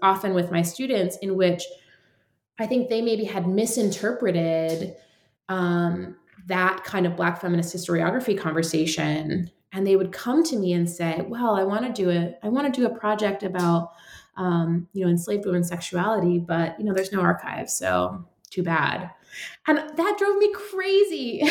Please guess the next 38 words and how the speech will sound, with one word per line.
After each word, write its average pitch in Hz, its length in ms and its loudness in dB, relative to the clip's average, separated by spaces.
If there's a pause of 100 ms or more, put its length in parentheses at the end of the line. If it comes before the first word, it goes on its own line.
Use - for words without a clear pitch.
(100)
<laughs> 269 180 -6
because 285 580 2 (180)
<clears throat> - 0 - (1300)
there's 294 140 0
an 302 100 0
enormous 233 600 0
archive. 165 440 -2 (100)
It's 208 200 0
really 185 380 0
complicated. 185 640 -6 (600)
Um, 180 400 0 (140)
but 214 160 6 (380)
there 214 260 0
are 185 240 0
so 262 300 0
many 175 180 2
sources, - 880 0 (380)
and 202 220 0
they 208 140 4
are 185 160 0
still 180 300 0
here 175 360 -2
and 170 140 0
they 165 100 0
are 156 100 -6
still - 200 -4
speaking. 175 500 0
And 165 140 -2
I 160 120 -2
don't, 180 380 -2 (280)
I, 190 240 2
I 196 60 0
just, 196 200 0
like, 190 140 0
hate 202 260 2
the 180 120 -2
idea 165 640 -2
that, 165 400 0